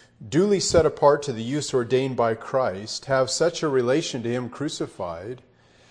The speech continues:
as that truly, although in terms used figuratively, they are sometimes called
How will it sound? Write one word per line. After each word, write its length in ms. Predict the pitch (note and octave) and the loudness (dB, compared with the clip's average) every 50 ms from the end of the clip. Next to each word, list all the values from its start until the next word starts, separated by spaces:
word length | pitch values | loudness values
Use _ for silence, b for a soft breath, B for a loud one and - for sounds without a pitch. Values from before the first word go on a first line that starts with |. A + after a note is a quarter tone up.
| b b b | b b b
as 280 | - C3 C3 C3 A#2 G#2+ | 2 4 4 4 4 4
that 260 | C#3 C3 B2+ - - | 4 4 4 2 -2
truly, 680 | - - D#3 F#3 G#3+ F3+ C3 A#2+ B2+ C#3 C3 A#2 A2 - _ _ _ - | -4 0 2 2 4 4 2 0 0 -2 -6 -8 -14 -18 _ _ _ 0
although 440 | B2 B2 B2 B2 A#2+ B2+ B2+ B2+ | 2 2 4 4 2 2 0 0
in 140 | B2 A#2 A#2 | 0 -2 -4
terms 400 | - - - C#3 C3 C3 B2 A2 | -6 -6 -6 -6 -4 -6 -6 -6
used 260 | A2+ A2+ G#2+ - - | -8 -8 -8 -10 -12
figuratively, 680 | - - D#3 F#3 F#3 F3+ B2+ G2+ G2+ F#2 F#2 A2 B2+ C3+ | -4 -2 -2 0 0 -2 -2 -2 -4 -4 -2 -4 -4 -2
they 80 | B2 A#2 | 0 -2
are 100 | A2+ A2+ | -2 -2
sometimes 640 | - - - B2+ D3 F3+ - C#3+ C3 A#2+ A#2 A#2 - | -2 -4 -4 -4 -6 -6 -6 -4 -4 -4 -4 -6 -10
called 680 | - - - G3 - - - - - - F#3+ E3 | -12 -6 -4 -2 -2 -2 -2 -4 -4 -6 -8 -12